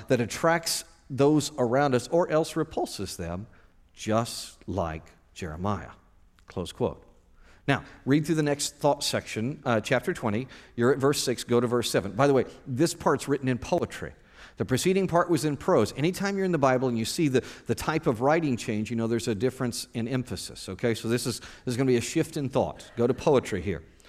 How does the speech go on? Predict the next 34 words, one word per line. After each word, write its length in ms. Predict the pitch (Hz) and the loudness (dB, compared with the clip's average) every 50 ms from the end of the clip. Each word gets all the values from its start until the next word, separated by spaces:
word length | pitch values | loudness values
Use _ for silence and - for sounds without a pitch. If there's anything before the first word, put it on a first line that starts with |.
| - - - - - - | -20 -20 -20 -20 -14 -10
"You 300 | 120 107 120 220 302 330 | -2 2 6 6 6 8
deceived 480 | 339 349 - - - 226 262 254 185 151 | 6 6 4 4 4 4 4 4 4 4
me, 140 | 160 151 | 4 6
Lord, 340 | 131 135 131 127 127 135 131 - - - - - - - - - - - | 6 6 8 6 6 4 2 -4 -12 -18 -20 -20 -20 -20 -20 -20 -8 -2
and 120 | - 147 151 | 2 4 4
I 100 | 160 170 | 6 6
was 140 | 170 156 160 | 4 4 2
deceived. 480 | 156 139 - 131 107 85 76 - - - _ _ _ - - - _ _ _ _ _ _ _ _ _ _ - - | 0 0 0 0 0 -2 -4 -8 -16 -20 _ _ _ -20 -20 -20 _ _ _ _ _ _ _ _ _ _ -10 -6
You 200 | 113 120 160 - | 0 0 2 2
seized 360 | - - 196 202 180 - - | 4 2 2 2 2 0 0
me 140 | 110 107 104 | -2 -2 -2
and 140 | 120 123 110 | -2 -2 -2
prevailed. 540 | 117 120 107 131 123 110 87 76 80 - - - - - - - - - - | 0 0 2 2 2 0 -2 -4 -8 -14 -18 -20 -20 -20 -20 -20 -20 -10 -4
I 120 | - 156 165 | 0 2 2
am 100 | 160 143 | 4 4
a 120 | 123 117 | 4 4
laughing 500 | 113 113 131 151 160 175 175 - 165 147 | 4 4 4 4 2 2 0 0 0 0
stock 420 | - - - 170 147 143 - - - | -2 -2 0 0 0 0 -2 -2 0
all 220 | - 131 135 135 139 | 2 4 4 4 4
the 100 | 139 131 | 2 2
time. 220 | - 135 127 135 - - | 2 0 0 0 0 0
Everyone 540 | 220 233 156 120 117 117 110 120 123 123 123 - | 0 0 0 0 0 0 2 0 0 0 0 0
ridicules 580 | 127 123 107 87 - - 110 90 82 80 - | 0 0 0 -2 -4 -4 -4 -4 -4 -6 -6
me. 240 | 92 87 85 85 104 - - - - - - - - - _ | -8 -8 -8 -8 -10 -14 -20 -20 -20 -20 -20 -20 -20 -10 _
For 120 | - 160 156 | 2 4 6
whenever 280 | 160 160 175 165 175 | 6 6 6 6 6
I 100 | 165 156 | 6 6
speak 300 | 151 - - 175 147 - | 4 2 2 0 4 4
out, 240 | 165 170 160 135 127 | 6 6 8 6 6
I 120 | 131 143 | 6 4
proclaim 400 | 135 - 147 - - 156 143 135 | 2 2 0 0 2 2 4 8
violence 400 | 123 156 220 262 240 180 156 127 | 8 10 10 10 10 8 8 6
and 80 | 143 147 | 4 4
destruction, 560 | 143 135 - - 220 226 - - 160 120 - | 2 4 6 6 6 6 6 4 2 2 2